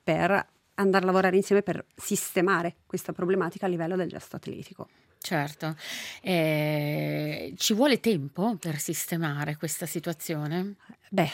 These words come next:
Speaker 1: sì, <laughs> come ogni rinforzo muscolare richiede tempo e richiede tanta costanza. Io quello che dico sempre alle mie pazienti è che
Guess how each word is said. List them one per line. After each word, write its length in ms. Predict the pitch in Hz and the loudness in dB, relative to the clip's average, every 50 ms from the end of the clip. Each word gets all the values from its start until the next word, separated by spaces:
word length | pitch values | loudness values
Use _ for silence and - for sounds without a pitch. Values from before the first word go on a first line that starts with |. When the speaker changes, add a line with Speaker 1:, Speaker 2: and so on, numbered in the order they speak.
| - - - | -4 -8 -8
Speaker 1:
sì, 200 | - - - 170 - 151 185 - - | -2 2 2 2 2 2 0 0 0
<laughs> 160 | - 220 - | 2 0 0
come 420 | - - 247 220 220 208 208 202 | 2 4 4 6 8 8 8 8
ogni 1040 | 202 202 202 202 202 202 196 196 190 185 185 180 180 175 175 170 165 170 170 165 170 175 | 8 8 8 8 8 8 8 10 10 10 10 10 8 8 8 6 6 6 4 4 6 8
rinforzo 580 | 190 190 185 - - 208 220 214 - - 202 | 8 6 6 6 6 6 6 4 2 0 0
muscolare 460 | 208 196 - - 202 180 185 196 202 190 | 0 0 0 2 2 4 4 6 6 4
richiede 460 | 185 160 - - 185 170 180 180 - | 4 2 2 2 2 4 2 2 4
tempo 420 | - 208 208 226 240 208 - - | 6 6 6 6 4 2 0 0
e 80 | 240 214 | 2 2
richiede 320 | 196 185 - - 170 180 | 2 2 2 2 0 2
tanta 300 | - 170 165 165 - 170 | 4 4 2 2 2 -2
costanza. 640 | - 156 156 - - - - - - 175 175 - 185 | -2 -4 -6 -6 -8 -8 -8 -6 -6 -8 -4 -4 -2
Io 60 | 185 | 0
quello 160 | - 190 185 | 0 0 0
che 60 | - | 2
dico 180 | 175 180 - 196 | 0 0 -2 -2
sempre 300 | - 202 185 180 - 185 | 0 0 0 2 2 2
alle 260 | 175 175 170 165 165 | 2 4 2 2 4
mie 160 | 160 170 170 | 4 2 2
pazienti 680 | 165 185 185 - - - 190 190 196 196 190 - 226 208 | 2 0 -4 -2 2 4 4 6 4 4 0 0 0 2
è 200 | 180 170 165 - - - - - - - - - _ | 4 2 2 0 -2 -10 -16 -16 -16 -18 -20 -20 _
che 480 | _ - 208 185 180 175 165 156 - | _ 2 4 6 6 6 4 2 0